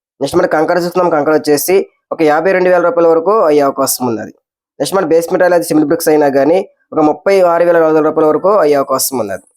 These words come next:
నెక్స్ట్ మనకి ఇటుకలు చూసుకున్నాం. ఇటుకలు వచ్చేసి ఒక లక్ష ఎనభై వేల రూపాయల వరకు అయ్యే అవకాశం ఉన్నది.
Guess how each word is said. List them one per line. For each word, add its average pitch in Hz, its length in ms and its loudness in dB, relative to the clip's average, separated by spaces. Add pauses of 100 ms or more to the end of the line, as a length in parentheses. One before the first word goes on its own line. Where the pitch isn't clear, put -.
(360)
నెక్స్ట్ 139 180 -2
మనకి 175 180 2
ఇటుకలు 185 260 0
చూసుకున్నాం. 185 300 0
ఇటుకలు 160 220 0
వచ్చేసి 151 400 0 (420)
ఒక 190 160 -2
లక్ష 196 140 -4 (160)
ఎనభై 165 200 2
వేల 165 160 2
రూపాయల 156 240 0
వరకు 156 200 0 (140)
అయ్యే 151 160 2
అవకాశం 139 420 -4
ఉన్నది. 110 220 -6